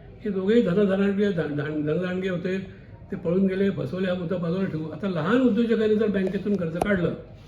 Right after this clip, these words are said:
आणि समजा त्यांनी कर्ज काढलं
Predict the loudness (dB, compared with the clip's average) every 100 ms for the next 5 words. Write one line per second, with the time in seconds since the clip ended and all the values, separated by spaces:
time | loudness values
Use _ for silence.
0 | -20 -20 -20 -20 -16 -16 -16 -20 -20 -20
1 | -20 -20 -20 -20 -20 -20 -20 -20 0 4
2 | 4 6 6 6 6 4 2 0 0 -4
3 | -4 -4 -4